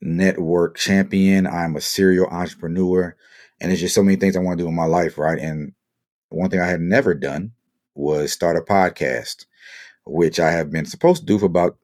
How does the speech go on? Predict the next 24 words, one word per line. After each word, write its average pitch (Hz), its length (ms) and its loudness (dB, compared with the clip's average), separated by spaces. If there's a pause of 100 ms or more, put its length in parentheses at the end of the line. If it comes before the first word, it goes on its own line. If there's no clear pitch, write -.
(1300)
eight 98 180 4
years 80 340 0
now. 67 340 -8 (220)
Uh, - 300 -20
a - 140 -20
couple - 220 -2
friends 90 280 -4
been 85 180 -6
pushing 92 320 0
me 92 60 2
to 85 60 -2
do 87 240 0
it. 87 140 0 (580)
I've 80 160 -4
watched 85 360 0
everyone 85 440 -2
do 80 240 -2
it. 80 180 -2
I've 73 160 -4
watched - 580 -4 (640)
strangers, 82 840 -2 (120)
friends, 80 720 -2 (520)
um, - 340 -10
veterans, 92 1300 2